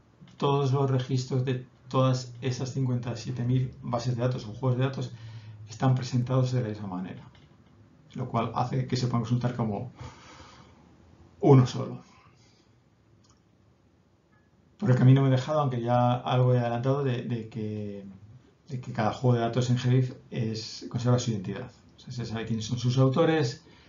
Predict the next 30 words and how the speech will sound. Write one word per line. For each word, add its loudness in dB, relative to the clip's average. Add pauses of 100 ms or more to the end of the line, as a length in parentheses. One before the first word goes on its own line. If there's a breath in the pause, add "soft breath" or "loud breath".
(240 loud breath)
se -6
saben -2
cuáles -4
son -4
sus 0
metadatos, 2
en 2
qué 0
contexto -2
se 0
han 4
creado, 4
con -2
qué -2
nivel -2
de -2
calidad, 4
con -2
qué -4
nivel -4
de 0
detalle, 2 (380)
con, -4
para -2
qué 0
taxones, 2
en -2
qué -4
regiones, -4
etcétera. -10